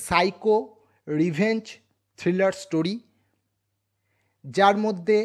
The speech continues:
আপনারা থ্রিল প্রতি মুহূর্তে হবেন।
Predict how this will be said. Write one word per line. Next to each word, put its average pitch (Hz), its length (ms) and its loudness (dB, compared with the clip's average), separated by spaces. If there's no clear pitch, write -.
আপনারা 190 400 0
থ্রিল 214 300 0
প্রতি 208 220 -4
মুহূর্তে 208 460 0
হবেন। 208 240 4